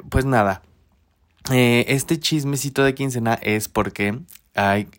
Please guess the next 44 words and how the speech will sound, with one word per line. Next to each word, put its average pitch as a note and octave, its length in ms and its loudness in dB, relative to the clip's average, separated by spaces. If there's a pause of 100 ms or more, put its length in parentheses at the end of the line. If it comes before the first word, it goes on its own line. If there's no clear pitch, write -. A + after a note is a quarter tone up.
qué - 280 0 (800)
básico A#2 640 -2
me A2 100 -2
voy G2+ 200 0
a G2 80 -4
oír, A2+ 180 -6 (340)
pero C#3+ 460 2
no B2 160 -2
sé C3+ 100 -6
si C#3+ 140 -6
se C#3+ 120 -6
están G2+ 300 -2
dando G#2+ 260 -2
cuenta, G2+ 460 -4
si - 140 -10
hacen A#2 180 -6
un A2+ 140 -4
análisis G#2+ 480 -6
de F#2+ 80 -6
cuántos G2+ 320 -4
episodios G2 400 -4
llevamos, F#2+ 320 -4
llevamos F#2+ 340 -4
ya G2 220 0
quince. A2 480 -6 (380)
Este G#2+ 280 -4
es A#2 60 -6
el B2 120 0
episodio F#2+ 460 -4
número F#2+ 320 -6
quince, G#2 300 -8
entonces, F#2 460 -8 (480)
por A#2+ 120 4
un D3+ 80 4
lado E3 120 6
estoy E3 160 -4
muy D3+ 180 0
contento, A2 520 0
muy A#2+ 220 -2
agradecido G2+ 640 -2
de, G2+ 280 -4
de A#2+ 200 0
la C3 100 0
oportunidad, F#2+ 680 -6